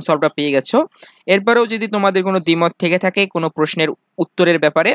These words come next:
অবশ্যই কমেন্ট করে আমাদের জানাবে। এবং এই ভিডিওটি যদি তোমাদের ভালো লেগে থাকে, অবশ্যই লাইক এবং কমেন্ট করে তোমাদের মতামত জানাবে। এবং পরবর্তীতে এ ধরনের আরও কোশ্চেন সলভ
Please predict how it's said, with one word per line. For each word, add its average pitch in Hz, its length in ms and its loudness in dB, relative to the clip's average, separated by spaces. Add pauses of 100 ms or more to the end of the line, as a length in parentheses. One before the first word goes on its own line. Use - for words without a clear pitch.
(100)
অবশ্যই 156 400 0
কমেন্ট 151 260 -2
করে 147 180 2
আমাদের 147 300 -4
জানাবে। 156 300 0 (1040)
এবং 202 200 2 (220)
এই 214 140 2
ভিডিওটি 254 340 0
যদি 247 140 0 (100)
তোমাদের 220 340 0
ভালো 196 140 0
লেগে 208 200 -2
থাকে, 208 180 -4
অবশ্যই 202 380 0
লাইক 190 160 0 (140)
এবং 180 120 -2 (120)
কমেন্ট 180 240 0
করে 180 160 2
তোমাদের 175 300 0
মতামত 180 340 -2
জানাবে। 156 260 -2 (120)
এবং 160 120 0 (140)
পরবর্তীতে 190 540 2 (500)
এ - 100 -2
ধরনের 208 340 -2 (200)
আরও 208 140 0 (140)
কোশ্চেন 180 340 -6 (140)
সলভ 175 300 2